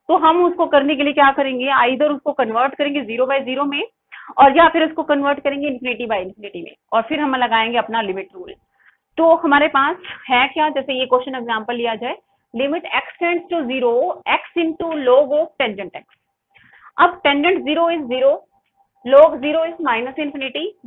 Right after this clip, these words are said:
zero into minus infinity, यानी कि zero into infinity form, zero into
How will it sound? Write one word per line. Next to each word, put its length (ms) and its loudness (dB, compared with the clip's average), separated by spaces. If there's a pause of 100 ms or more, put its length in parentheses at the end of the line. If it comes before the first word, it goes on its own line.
(120)
zero 300 0
into 180 -4
minus 420 -4
infinity, 360 -16
यानी 100 -8
कि 160 -6
zero 300 2
into 180 -8
infinity 380 -12
form, 200 -16 (2250)
zero 480 -4
into 180 -8